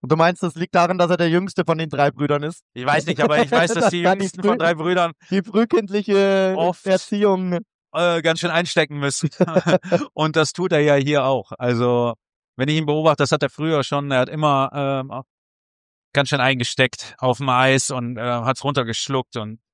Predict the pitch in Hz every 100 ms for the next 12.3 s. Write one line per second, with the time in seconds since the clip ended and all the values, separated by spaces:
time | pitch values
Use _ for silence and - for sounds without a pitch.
0 | _ _ 123 139 117 117 120 151 - 196
1 | 220 165 170 214 - 202 190 170 180 208
2 | 226 202 196 190 190 190 240 349 _ _
3 | _ _ _ 95 101 - 107 160 127 117
4 | 139 127 131 160 139 135 151 143 139 -
5 | 131 123 147 151 135 _ _ _ _ -
6 | 120 139 131 123 135 131 135 151 143 127
7 | - 127 147 139 127 131 143 123 127 -
8 | - 123 - 156 165 127 123 156 160 147
9 | _ 170 - 139 131 - 156 165 156 143
10 | 135 143 139 123 117 160 151 143 135 -
11 | _ _ _ _ - 131 131 127 123 120
12 | 117 117 113